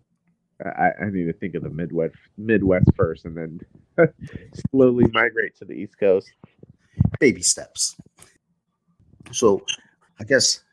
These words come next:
Speaker 2: that I, I just said, like, last thing before we get out of here, but no, one more last thing. Um,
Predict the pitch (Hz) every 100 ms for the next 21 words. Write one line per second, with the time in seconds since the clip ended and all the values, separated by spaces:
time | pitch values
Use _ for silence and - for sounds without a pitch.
0 | _ _ 107 117 - 95 95 - 85 85
1 | - 110 - 101 85 85 87 92 92 -
2 | 85 - 127 127 113 110 107 110 160 85
3 | 90 131 117 135 110 76 65 - 73 71
4 | - _ _ - - _ - - 95 95
5 | 90 87 87